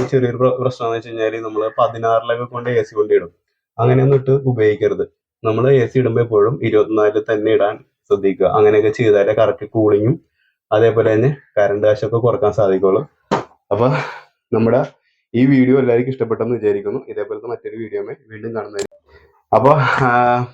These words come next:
ഇങ്ങനെയൊക്കെ ഇത്തരം കാര്യങ്ങളൊക്കെ ചെയ്ത് കഴിഞ്ഞിട്ടുണ്ടെങ്കിൽ റൂം നല്ല, നല്ല കിടിലനായിട്ട് തണുപ്പിച്ചെടുക്കാൻ സാധിക്കും.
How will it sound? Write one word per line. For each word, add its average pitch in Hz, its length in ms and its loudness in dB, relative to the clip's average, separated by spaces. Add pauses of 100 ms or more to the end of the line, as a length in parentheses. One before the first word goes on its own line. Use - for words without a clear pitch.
(200)
ഇങ്ങനെയൊക്കെ 135 460 2
ഇത്തരം 143 280 0
കാര്യങ്ങളൊക്കെ 139 420 2
ചെയ്ത് 139 240 0
കഴിഞ്ഞിട്ടുണ്ടെങ്കിൽ 123 480 0 (100)
റൂം 117 300 -6 (100)
നല്ല, 120 180 -8 (1040)
നല്ല 110 180 -2 (400)
കിടിലനായിട്ട് 135 580 0 (120)
തണുപ്പിച്ചെടുക്കാൻ 123 680 -4
സാധിക്കും. 104 460 -2